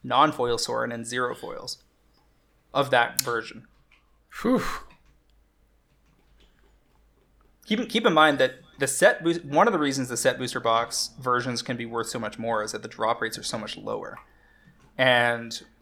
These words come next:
Speaker 1: if you think, if you start to do some math about how many thousands of copies of the Soren there are in the world,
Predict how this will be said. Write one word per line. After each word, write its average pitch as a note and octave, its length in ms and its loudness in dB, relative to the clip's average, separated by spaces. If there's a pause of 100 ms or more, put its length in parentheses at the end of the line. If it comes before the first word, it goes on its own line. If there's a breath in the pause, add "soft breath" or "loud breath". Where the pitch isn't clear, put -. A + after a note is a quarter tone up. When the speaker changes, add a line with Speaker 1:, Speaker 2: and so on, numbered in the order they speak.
(320)
Speaker 1:
if C3+ 160 0
you C3+ 80 -6
think, F3 280 0
if - 120 -6
you C#3+ 60 -8
start F3+ 280 2
to E3 60 -10
do D#3 140 0
some C3 180 0
math B2+ 320 4
about A#2+ 260 -2
how C#3 160 4
many C3+ 180 0
thousands A#2+ 560 0
of A2+ 100 -12
copies A#2+ 480 0
of A2+ 140 -6
the - 60 -12
Soren A#2 320 -4
there A2+ 160 -2
are A2+ 240 -2
in C3+ 60 -4
the C#3 80 -6
world, C#3+ 420 -8